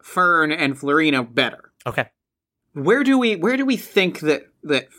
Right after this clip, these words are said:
Speaker 1: uh, Fern is from?
Speaker 2: Okay. I see Fern, F-,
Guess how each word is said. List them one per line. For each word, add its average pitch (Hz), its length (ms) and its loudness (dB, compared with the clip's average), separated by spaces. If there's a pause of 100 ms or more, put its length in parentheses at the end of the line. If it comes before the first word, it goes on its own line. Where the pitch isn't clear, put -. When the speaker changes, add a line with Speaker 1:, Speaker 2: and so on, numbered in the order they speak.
(340)
Speaker 1:
uh, 127 220 2
Fern 190 380 2
is 120 120 -4
from? - 480 -4 (1000)
Speaker 2:
Okay. - 240 -2 (480)
I 185 180 0
see 151 400 -2
Fern, 127 520 -2
F-, - 240 -10